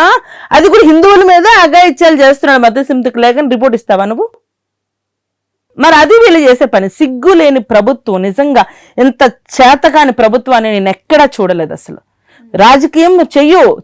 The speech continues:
చెయ్యొద్దని చెప్పట్లేదు. జనాల మీద, జనాల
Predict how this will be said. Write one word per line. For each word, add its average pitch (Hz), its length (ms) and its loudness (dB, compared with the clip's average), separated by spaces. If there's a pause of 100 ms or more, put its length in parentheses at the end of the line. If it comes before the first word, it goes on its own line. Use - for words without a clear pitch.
(140)
చెయ్యొద్దని 294 460 2
చెప్పట్లేదు. 247 440 -2
జనాల 339 420 2 (120)
మీద, 403 320 0 (340)
జనాల 320 320 2